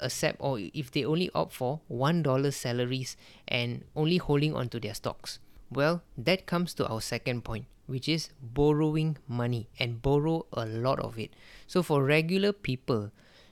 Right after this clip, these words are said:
borrowing money is often something done out of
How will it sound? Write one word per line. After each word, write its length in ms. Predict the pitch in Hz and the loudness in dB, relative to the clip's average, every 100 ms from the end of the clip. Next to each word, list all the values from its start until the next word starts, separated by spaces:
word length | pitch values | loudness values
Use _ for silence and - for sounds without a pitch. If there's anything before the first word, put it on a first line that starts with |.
| _ | _
borrowing 420 | - 147 165 196 | 2 4 6 6
money 260 | 151 131 139 | 4 2 0
is 100 | 110 | -4
often 480 | - - - 135 135 - - - | -6 -6 -2 -2 -4 -10 -20 -12
something 440 | - 156 156 180 | -2 0 2 0
done 260 | 127 135 143 | 2 0 0
out 200 | - 135 | -2 -2
of 220 | 113 - | -4 -10